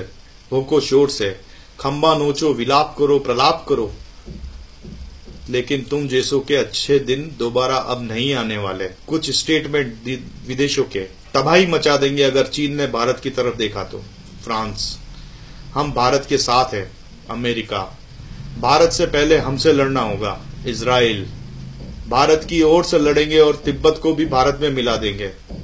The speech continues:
भूटान, बीजिंग में घुसकर चाइनीज ध्वज उतार देंगे। ताइवान, हर कदम पर रूस भारत के साथ खड़ा है। पुतिन चचा, अब आई बात समझ में? अरे, ये विदेश नीति एक छोटा सा नमूना है,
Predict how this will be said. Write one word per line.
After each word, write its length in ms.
भूटान, 560
बीजिंग 360
में 180
घुसकर 400
चाइनीज 500
ध्वज 220
उतार 320
देंगे। 340
ताइवान, 540
हर 240
कदम 380
पर 200
रूस 300
भारत 300
के 100
साथ 180
खड़ा 280
है। 200
पुतिन 300
चचा, 640
अब 180
आई 180
बात 240
समझ 300
में? 280
अरे, 220
ये 240
विदेश 560
नीति 520
एक 160
छोटा 440
सा 220
नमूना 440
है, 280